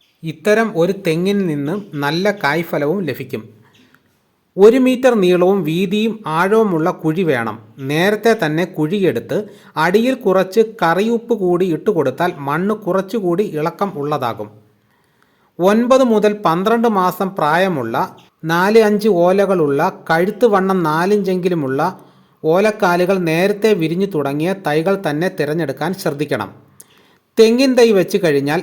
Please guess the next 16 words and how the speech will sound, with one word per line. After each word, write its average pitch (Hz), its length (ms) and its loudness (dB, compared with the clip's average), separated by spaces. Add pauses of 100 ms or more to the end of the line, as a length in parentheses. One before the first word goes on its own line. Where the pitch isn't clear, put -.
(100)
ആ 156 200 0
കുഴിയിലേക്ക് 175 760 0 (120)
ഒരു 190 200 2 (120)
കാരണവശാലും 156 760 -2 (140)
വലിയ 165 420 0
അളവിൽ 160 360 0 (160)
മഴവെള്ളം 165 540 -2
ഇറങ്ങാൻ 147 440 -6
അനുവദിക്കരുത്. 131 680 -6 (1200)
കുഴിയെടുത്തതിന് 226 760 4
ശേഷമുള്ള 175 640 0 (220)
അടിമണ്ണ് 202 480 0
കൊണ്ട് 143 320 -2 (340)
തെങ്ങിൻ 214 340 2
കുഴിക്ക് 185 400 0
ചുറ്റുമായി 156 500 -2